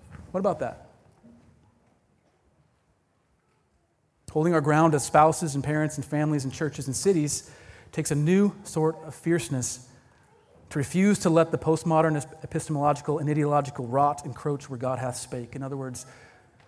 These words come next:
have we let the culture tell us too much about what God said was good?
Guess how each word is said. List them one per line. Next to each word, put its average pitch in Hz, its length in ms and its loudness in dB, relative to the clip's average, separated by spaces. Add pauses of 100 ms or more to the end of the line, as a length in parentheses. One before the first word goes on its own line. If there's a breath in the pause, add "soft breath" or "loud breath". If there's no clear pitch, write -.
(120)
have 147 80 -4
we 196 100 0
let 247 200 0
the 160 80 -4
culture 185 320 -6
tell 175 240 -4
us 180 80 -4
too - 180 -4
much 180 300 -6
about 180 280 -8
what 165 200 -6
God 151 280 -4
said 165 220 -4
was 139 160 -8
good? 143 260 -10